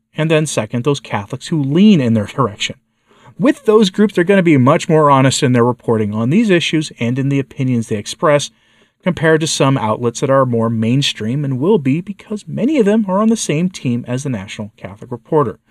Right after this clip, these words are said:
They're just a lot more subtle about it than the Reporter is.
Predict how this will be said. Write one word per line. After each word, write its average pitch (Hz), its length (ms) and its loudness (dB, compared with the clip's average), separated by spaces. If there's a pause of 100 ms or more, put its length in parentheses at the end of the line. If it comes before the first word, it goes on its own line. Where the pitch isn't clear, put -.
(400)
They're 185 100 0
just 202 200 0
a 190 60 4
lot 135 220 2
more 117 300 -2
subtle 104 480 -4
about 135 380 0
it - 160 -14 (240)
than 117 400 -2
the 120 100 -2
Reporter 113 420 -4
is. 107 400 -6